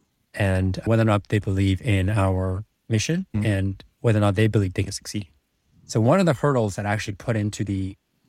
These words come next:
Speaker 1: hiring process, into our company structure, is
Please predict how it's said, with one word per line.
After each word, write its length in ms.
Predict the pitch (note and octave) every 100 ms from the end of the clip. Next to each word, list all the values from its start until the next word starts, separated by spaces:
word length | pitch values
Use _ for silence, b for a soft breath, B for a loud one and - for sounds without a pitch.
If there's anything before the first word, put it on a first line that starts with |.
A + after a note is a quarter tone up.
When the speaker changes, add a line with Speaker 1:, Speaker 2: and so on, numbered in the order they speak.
| _ _ _ _ -
Speaker 1:
hiring 280 | - C3 A#2
process, 540 | G#2 G#2 G#2 G#2 F#2+ -
into 220 | G2+ G#2
our 240 | F#2+ F#2
company 240 | - A2 G2+
structure, 500 | A#2+ A2 - F#2+ - _ _ _ -
is 340 | B2+ A#2+